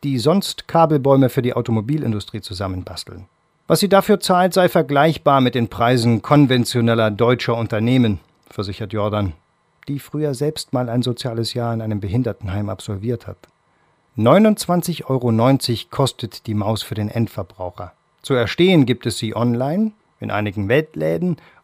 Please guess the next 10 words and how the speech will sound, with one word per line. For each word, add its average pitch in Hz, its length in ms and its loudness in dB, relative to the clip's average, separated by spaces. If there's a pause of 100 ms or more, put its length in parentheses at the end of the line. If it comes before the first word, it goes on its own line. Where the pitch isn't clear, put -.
und - 560 -4
wenigen 113 600 0
Computergeschäften. 98 960 -10 (560)
Ein 135 120 -4
paar 247 280 -6
tausend 202 400 -2
Stück - 300 -8
sind 170 220 -8
schon 165 160 -4
verkauft. 117 520 -10